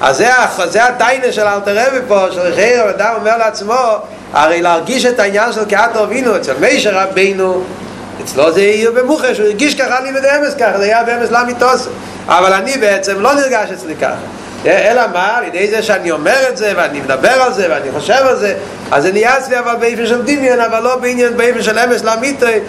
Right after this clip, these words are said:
להרגיש באמת שאני בן, הקדוש ברוך הוא אבא, אז אחרי זה דרגה ששייך לצדיקים,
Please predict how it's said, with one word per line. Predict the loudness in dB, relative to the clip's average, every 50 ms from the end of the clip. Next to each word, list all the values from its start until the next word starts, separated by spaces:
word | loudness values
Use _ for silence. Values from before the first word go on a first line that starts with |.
| -10 -12 -12 -4 0
להרגיש | 2 4 4 4 4 2 2 0 -2 -2 -2
באמת | 0 2 2 2 2 0 2 2 2 2 0 -2 -2
שאני | -2 -2 0 -2 -2 -2 -4 -4 -4
בן, | -4 0 2 2 2 2 0 -2 -6 -8 -10 -12 -12 -6 -2
הקדוש | -2 0 0 2
ברוך | 2 4 4 4 4 4
הוא | 4 4
אבא, | 4 4 2 2 2 0 0
אז | 0 -2 -2
אחרי | -2 0 2 2 2 2
זה | 2 0
דרגה | 0 0 0 0 0 0 0 0 -2
ששייך | -4 -4 -4 -2 -2 0 -2 -2 -4
לצדיקים, | -6 -4 -4 -6 -4 -4 -6 -4 -2 0 0 0 -2